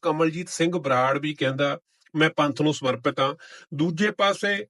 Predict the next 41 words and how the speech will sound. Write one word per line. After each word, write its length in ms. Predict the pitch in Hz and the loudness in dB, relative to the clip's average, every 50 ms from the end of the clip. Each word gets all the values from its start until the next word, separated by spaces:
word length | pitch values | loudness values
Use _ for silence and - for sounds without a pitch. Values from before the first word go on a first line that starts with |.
| _ _ | _ _
ਖਾੜਕੂ 460 | - 170 160 170 175 180 180 208 202 | -2 2 2 2 2 2 0 0 -2
ਸ਼ਹੀਦ 600 | 175 175 196 185 196 208 180 165 165 156 185 185 | 0 0 0 0 0 2 0 0 2 2 2 0
ਭਾਈ 400 | 175 180 - 190 180 170 175 180 | 0 0 0 2 2 2 2 2
ਰਸਪਾਲ 460 | 175 170 165 - - 170 160 160 160 | 0 0 -2 0 0 2 2 2 2
ਸਿੰਘ 200 | - 180 180 185 | 0 0 -2 -2
ਸੰਦੜਾ 420 | 170 - - 156 156 165 165 165 165 | -4 -2 -2 0 0 2 0 0 0
ਦਾ 140 | 160 160 165 | 0 -2 -2
ਪੁੱਤਰ 380 | - 156 147 - - 160 - | -2 -6 -8 -4 -4 -2 0
ਅੰਮ੍ਰਿਤਪਾਲ 480 | 196 208 226 190 185 190 170 165 156 143 | 0 0 0 0 -2 -2 0 0 0 0
ਸਿੰਘ 180 | 131 165 170 | 0 0 -2
ਸੰਦੜਾ, 380 | 165 - 156 127 120 113 104 - - - | -2 -2 -4 -4 -4 -4 -6 -6 -4 -4
ਉਸ 200 | 208 208 202 208 | -4 -2 -2 -4
ਵੀਰ 240 | 220 233 233 220 | -4 -4 -4 -2
ਨੂੰ 140 | 196 226 233 | -2 -2 0
ਵੀ 120 | 214 233 220 | 0 -2 0
ਕਈ 240 | - 220 220 240 | 2 0 2 2
ਵਾਰ 440 | 240 214 208 202 190 190 190 190 - - _ | 0 0 2 2 2 2 0 -2 -6 -4 _
ਪੰਥਕ 320 | 185 185 175 170 180 180 | -2 -2 0 -2 -2 -4
ਕਾਰਜਾਂ 460 | 190 170 196 180 175 170 160 185 185 | -2 0 0 2 2 2 2 0 0
ਦੇ 100 | 180 185 | 0 0
ਵਿੱਚ 220 | 175 180 180 170 175 | 0 0 0 0 0
ਦੇਖਿਆ 360 | 165 165 160 - - 175 165 | 0 -2 -2 0 0 0 2
ਗਿਆ 280 | 160 165 165 160 160 160 | 2 2 2 2 2 0
ਗਾ। 180 | 156 160 160 151 | 0 -2 -2 0
ਉਹ 120 | 170 196 214 | -2 -2 -2
ਵੀ 80 | 254 | 0
ਲੁਧਿਆਣੇ 400 | 247 240 233 233 240 226 214 202 | -2 -2 -2 0 0 0 0 0
ਤੋਂ 120 | 185 208 208 | -2 -4 -4
ਚੋਣ 300 | - 214 208 196 196 196 | -2 -4 -4 -4 -4 -2
ਲੜ 180 | 190 185 180 | 0 0 0
ਰਹੇ 280 | 170 170 160 170 175 175 | 0 0 -2 -2 -4 -4
ਆ। 60 | 175 202 | -4 -2
ਹੁਣ 200 | 226 226 214 - - - | -2 -2 -2 -4 -4 -2
ਕਮਲਜੀਤ 460 | 202 190 196 202 208 180 214 - 233 | -2 0 2 0 0 0 -2 -4 -2
ਬਰਾੜ 340 | 185 208 208 196 196 202 202 | 0 2 2 2 2 2 0
ਨੇ 140 | 208 208 | -2 -2
ਵੀ 100 | 208 208 | -2 -2
ਆਪਣੇ 500 | 214 208 202 - 208 202 208 208 196 - - _ _ _ | -2 -4 -4 -4 -4 -4 -4 -4 -4 -6 -10 _ _ _
ਪੋਸਟਰ 400 | - 196 196 190 - - 208 202 | -2 0 0 0 0 -2 -4 -2
ਬਣਵਾਏ 440 | 196 208 208 214 214 208 202 190 190 | 0 -2 0 0 0 0 0 0 2
ਆ, 80 | 185 | 2